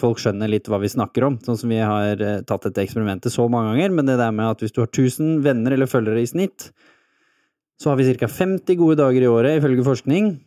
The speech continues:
og hvis du da ganger dette her opp, så blir det jo femti tusen, ikke sant, i året. Deler du på tre hundre og sekstifem, så sitter du igjen med ett hundre og trettiseks komma ni. Så det vil si at hver eneste dag, de tre hundre og femten andre dagene i året,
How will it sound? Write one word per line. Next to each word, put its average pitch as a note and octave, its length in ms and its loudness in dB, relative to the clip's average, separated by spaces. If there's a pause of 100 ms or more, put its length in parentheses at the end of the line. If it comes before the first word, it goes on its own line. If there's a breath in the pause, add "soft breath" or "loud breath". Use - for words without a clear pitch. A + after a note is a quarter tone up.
og C#3 60 -2
hvis B2+ 160 0
du B2+ 60 0
da A#2+ 180 2
ganger A2+ 340 0
dette A2+ 220 -2
her A#2 80 0
opp, F#3 240 0
så C#3+ 100 0
blir G#2+ 160 0
det G2 60 -2
jo F#2 80 -2
femti G2+ 400 -4
tusen, E3+ 480 -2
ikke C3+ 100 -4
sant, E3+ 280 -2
i C3 100 2
året. E3+ 340 4 (220)
Deler B2 240 2
du B2 80 2
på C3+ 160 0
tre B2+ 160 2
hundre A2+ 160 0
og G#2+ 80 -4
sekstifem, E3 560 0
så D3+ 100 -8
sitter C#3 300 -4
du - 60 0
igjen G2+ 120 -4
med A#2 220 -2 (180)
ett B2+ 220 -4
hundre A2 320 0
og - 80 -8
trettiseks G#2+ 680 -4 (680)
komma G2+ 460 -2 (120)
ni. G#2 540 0 (580)
Så - 80 -10
det A#2+ 140 2
vil C3 100 2
si B2+ 80 0
at A2+ 80 0
hver F3 460 -2
eneste B2+ 340 -2
dag, F3 300 0 (100)
de C#3 160 0
tre B2+ 300 0
hundre A#2 240 0
og - 20 -4
femten A2+ 320 -2
andre G#2 220 -2
dagene G2 260 -2
i G#2 80 -2
året, D#3 300 0